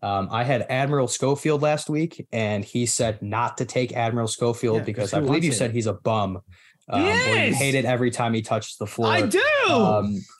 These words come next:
Speaker 1: he had a very good week since we last recorded this. So his L ten starting to go up. So, uh, me keeping Dalen Terry, who has not seen the floor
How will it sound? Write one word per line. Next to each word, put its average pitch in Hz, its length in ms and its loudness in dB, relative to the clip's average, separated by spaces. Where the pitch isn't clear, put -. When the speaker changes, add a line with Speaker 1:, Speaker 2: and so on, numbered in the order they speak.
Speaker 1:
he 226 220 2
had 233 140 4
a 135 60 2
very 143 380 2
good 120 280 0
week 113 260 0
since 107 260 -4
we 110 80 0
last 101 300 0
recorded - 400 -6
this. - 180 -12
So 120 420 2
his 156 220 2
L 143 220 2
ten 131 260 0
starting 120 300 -2
to 120 60 -4
go 107 220 0
up. 107 200 0
So, 98 420 -2
uh, 107 200 2
me 135 220 4
keeping 147 340 0
Dalen 120 320 2
Terry, 113 340 0
who 107 220 -2
has 110 200 -2
not 135 220 0
seen 160 220 2
the 123 100 2
floor 139 360 2